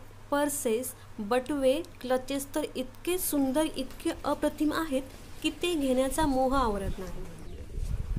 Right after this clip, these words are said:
वॉल हँगिंग आणि ड्रीम कॅचर्सची सुद्धा खूप व्हरायटी आहे. एकंदर काय की घरामध्ये लागणारी, घर सजवण्यासाठी लागणारी प्रत्येक वस्तू इथे आहे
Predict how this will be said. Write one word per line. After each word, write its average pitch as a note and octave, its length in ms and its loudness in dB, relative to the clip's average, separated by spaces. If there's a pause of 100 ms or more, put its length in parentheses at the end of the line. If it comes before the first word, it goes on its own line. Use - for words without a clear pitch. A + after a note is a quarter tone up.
(320)
वॉल D4+ 340 4
हँगिंग D4 480 2 (200)
आणि C#4 180 4
ड्रीम C#4+ 340 4
कॅचर्सची E4 640 -2
सुद्धा C4 400 -2 (100)
खूप F#4 340 0
व्हरायटी A3+ 500 0
आहे. F#3+ 220 -2 (380)
एकंदर E4+ 440 2
काय C#4 300 0 (320)
की D4+ 60 2
घरामध्ये C4 600 4
लागणारी, C4 520 4
घर A3+ 280 0
सजवण्यासाठी D4 800 2
लागणारी D4 500 2
प्रत्येक E4 520 0
वस्तू C#4 360 2
इथे B3+ 300 0
आहे G#3 240 -2